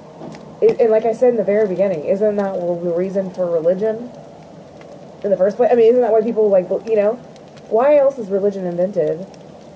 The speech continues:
Otherwise, for us to feel like we're gonna go to heaven, we're gonna go, so, so maybe, yes, maybe I have taken this feeling that I feel, and whatever it is, it is a coping mechanism for when I'm dying,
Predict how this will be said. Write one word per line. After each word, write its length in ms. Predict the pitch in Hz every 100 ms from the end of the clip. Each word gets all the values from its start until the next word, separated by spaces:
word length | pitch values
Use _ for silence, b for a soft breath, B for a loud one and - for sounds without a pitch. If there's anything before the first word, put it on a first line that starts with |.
| - 220
Otherwise, 500 | 226 208 175 175 -
for 80 |
us 160 | 190 190
to 80 | 190
feel 300 | - 208 190
like 180 | 175 175
we're 140 | 170
gonna 160 | 175 170
go 100 | 170
to 80 |
heaven, 240 | 165 185 175
we're 60 |
gonna 120 | 170 170
go, 60 |
so, 180 | 160 170 B B -
so 100 | 220
maybe, 240 | 226 233
yes, 300 | 214 190 185
maybe 280 | 190 185 185
I 120 | 180
have 260 | 190 190 185
taken 220 | 190 185
this 180 | 170 -
feeling 640 | 220 208 165 131 147 175 - - - - -
that 100 | -
I 120 | 156
feel, 680 | - - 240 233 147 139 147
and 80 | 175
whatever 360 | 175 190 185 156
it 120 | -
is, 420 | 190 190 165 160
it 120 | 160
is 180 | 147 170
a 40 | 170
coping 220 | 165 160
mechanism 400 | 156 156 151 156
for 120 | 151
when 120 | 156
I'm 200 | 147 160
dying, 360 | 151 131 123